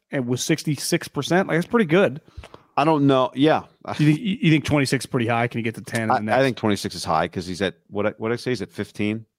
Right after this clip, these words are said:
Speaker 1: How many games? They got eleven, so they got six more. Does he have nine more touchdowns in him?
Speaker 2: Yeah.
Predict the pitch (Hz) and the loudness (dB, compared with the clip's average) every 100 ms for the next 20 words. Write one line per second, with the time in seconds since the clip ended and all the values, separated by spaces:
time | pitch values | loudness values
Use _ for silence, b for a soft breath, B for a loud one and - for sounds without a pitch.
0 | _ _ - 143 135 139 139 135 127 123 | _ _ -4 -2 2 2 2 0 0 0
1 | 120 113 131 131 123 123 113 - - - | 0 2 2 2 0 0 0 -2 -4 -2
2 | 143 139 131 131 135 131 b b b b | -2 0 2 4 2 0 b b b b
3 | b b b b _ _ _ _ _ _ | b b b b _ _ _ _ _ _
4 | _ _ - 127 135 131 123 - - _ | _ _ -4 2 4 4 2 -2 -16 _
5 | _ _ _ _ _ _ _ _ - 127 | _ _ _ _ _ _ _ _ -6 -2
6 | 127 143 156 151 160 151 170 170 180 190 | 2 4 4 4 2 4 4 4 4 2
7 | - _ _ _ _ _ _ _ _ _ | -2 _ _ _ _ _ _ _ _ _
8 | _ _ _ _ _ _ _ _ - _ | _ _ _ _ _ _ _ _ -20 _
9 | - 403 233 | 0 2 2